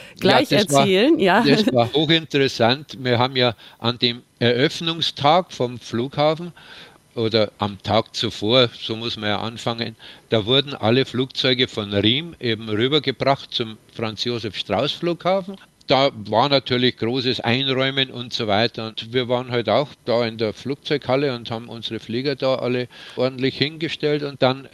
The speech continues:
Speaker 2: kam ein Anruf, „Ja, wir müssen einen Darmverschluss aus Kreta holen. Und, äh,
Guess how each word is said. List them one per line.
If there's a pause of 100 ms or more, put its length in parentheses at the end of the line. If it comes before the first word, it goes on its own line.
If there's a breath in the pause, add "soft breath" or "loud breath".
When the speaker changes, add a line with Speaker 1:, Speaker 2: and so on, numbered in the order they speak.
(120)
Speaker 2:
kam
ein
Anruf,
„Ja,
wir
müssen
einen
Darmverschluss (420 soft breath)
aus
Kreta
holen.
Und,
äh,